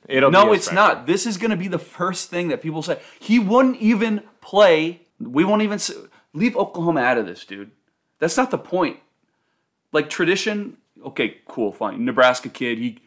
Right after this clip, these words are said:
Speaker 2: he supposedly gets it. You ducked an opponent that is better than you. Whether that has the Oklahoma logo on their helmet or not, dude, it's cowardly, and that's gonna be the first thing that people come up with. Fuck the under five hundred records.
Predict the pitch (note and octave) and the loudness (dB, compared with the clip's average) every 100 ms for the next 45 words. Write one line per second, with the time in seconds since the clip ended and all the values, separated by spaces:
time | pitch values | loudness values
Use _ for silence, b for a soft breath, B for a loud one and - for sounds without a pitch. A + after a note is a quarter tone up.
0 | _ - C3 B2 C3 C3 B2 A#2+ B2 A2+ | _ -8 -6 -4 -2 -2 -2 -4 -4 -6
1 | G2+ b b b D#3+ A3 D3 E3 F#3 F#3+ | -14 b b b 0 0 4 6 6 4
2 | F#3 F#3 - E3 D#3 C#3 C#3 C#3+ A2+ C3+ | -2 -2 0 0 0 0 0 0 0 2
3 | D#3 C#3 A2+ G2 F#2 _ _ _ _ _ | 2 0 -4 -8 -12 _ _ _ _ _
4 | _ _ _ _ _ - C3+ E3+ G3+ F3+ | _ _ _ _ _ -2 2 4 6 4
5 | G3 G#3 E3+ D#3 D3+ E3 E3 D3 E3 E3+ | 6 4 2 2 2 2 0 0 2 2
6 | E3+ D#3+ D3+ - _ B2+ B2+ D3+ E3 E3+ | 2 0 -2 -10 _ -6 2 2 4 4
7 | E3+ - _ _ _ A#2+ C3+ C#3+ C#3 D3+ | 2 -6 _ _ _ 0 2 2 2 2
8 | E3+ D3+ D3 E3 A#2+ C3 C#3 C#3 b b | 4 2 2 0 -2 -2 -4 -6 b b
9 | b D3 D3+ - - A2+ C3 B2 G#2+ G#2+ | b -2 -2 -4 -4 0 0 -2 -8 -8
10 | C3 - C#3+ C3 A2+ G#2 - A#2+ B2+ B2 | -8 -6 -4 -4 -4 -6 -8 -8 -8 -10
11 | G#2 G#2+ A2 - G2 F#2+ F#2+ - _ _ | -10 -14 -16 -14 -16 -16 -20 -20 _ _
12 | _ _ _ _ - E3 E3 D#3 C#3 C#3 | _ _ _ _ -2 -2 0 0 2 0
13 | C3+ A#2+ B2 A#2 G#2+ G2+ F#2+ F2 | 2 0 0 -2 -2 -2 -6 -20